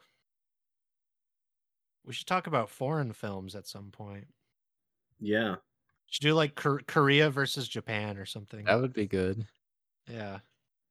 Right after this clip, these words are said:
Speaker 2: Jackie Chan versus Bruce Lee.
Speaker 1: I gotta write that down.
Speaker 3: Uh, Jackie Chan any day.
Speaker 2: I haven't seen,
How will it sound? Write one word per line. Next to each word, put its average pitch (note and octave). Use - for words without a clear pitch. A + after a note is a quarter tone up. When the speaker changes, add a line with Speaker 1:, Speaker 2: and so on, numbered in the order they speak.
Speaker 2:
Jackie B2+
Chan A2+
versus G#2+
Bruce G#2+
Lee. A2
Speaker 1:
I A2
gotta A#2+
write G#2
that F#2+
down. F#2+
Speaker 3:
Uh, -
Jackie G2+
Chan -
any G2+
day. -
Speaker 2:
I C#3
haven't G#3
seen, C3